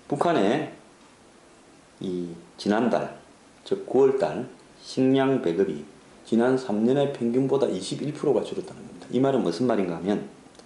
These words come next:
북한의 식량 사정이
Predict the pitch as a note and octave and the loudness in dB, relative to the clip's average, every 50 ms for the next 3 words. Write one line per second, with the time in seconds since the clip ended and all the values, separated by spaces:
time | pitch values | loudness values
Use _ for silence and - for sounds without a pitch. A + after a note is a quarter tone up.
0 | - - - - - - - C#3+ B2+ E2+ F2 - C#3 - - - - - - - | -20 -18 -12 -8 -6 -4 -2 -2 -2 -2 -2 -4 -6 -8 -12 -18 -20 -20 -20 -20
1 | - - - - - - - - - - - - - - - - - C3+ C#3 C#3+ | -20 -20 -20 -20 -20 -20 -20 -20 -20 -20 -20 -20 -20 -16 -10 -4 0 2 2 4
2 | D3 C#3+ C#3+ C#3+ C#3+ - - - - - F#3+ E3 | 4 4 2 2 0 0 -2 -2 0 0 0 -2